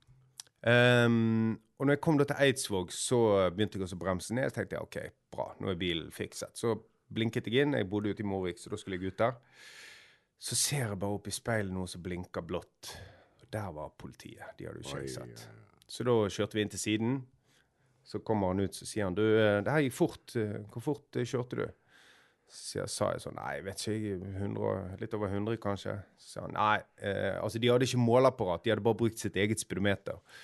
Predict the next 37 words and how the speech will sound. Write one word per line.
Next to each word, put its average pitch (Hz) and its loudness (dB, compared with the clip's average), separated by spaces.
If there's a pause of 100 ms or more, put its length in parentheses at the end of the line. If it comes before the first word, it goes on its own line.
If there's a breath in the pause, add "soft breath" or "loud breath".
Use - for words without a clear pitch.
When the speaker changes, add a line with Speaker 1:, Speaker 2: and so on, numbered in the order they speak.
(360 loud breath)
Speaker 1:
De 110 0
sa 113 6
det, 101 6
«Vi 127 6
lå 123 6
i 98 4
hundre 101 2
og 98 6
åtti, - -6
og 92 -4
vi 95 4
hadde 95 2
ikke 95 2
sjans 107 4
til 92 -6
å - -8
ta 92 0
deg 87 -4
igjen.» 87 0
Speaker 2:
<laughs> 95 -2 (960)
Speaker 1:
OK, 107 2 (240)
så 139 4
de 147 4
måtte 156 6
ha 143 6
sertifikatet 123 2
mitt, 131 2
det 120 2
var 117 6
litt 110 0
leit. 139 6 (160)
Så - -12
da 170 8 (1400)
sier 131 4
de, 123 4 (540)
«Kjør 175 8
hjem, 170 6